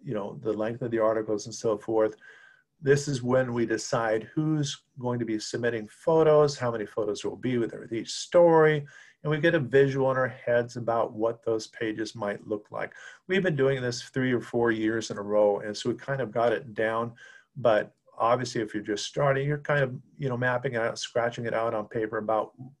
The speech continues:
you know, what the look might, look and feel might be of that, uh, of that, uh,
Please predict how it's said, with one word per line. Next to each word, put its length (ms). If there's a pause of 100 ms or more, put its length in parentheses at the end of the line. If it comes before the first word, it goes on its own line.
(140)
you 80
know, 80
what 400
the 80
look 340
might, 300 (120)
look 200
and 100
feel 280
might 280
be 160
of 140
that, 280 (600)
uh, 220 (160)
of 180
that, 340 (100)
uh, 300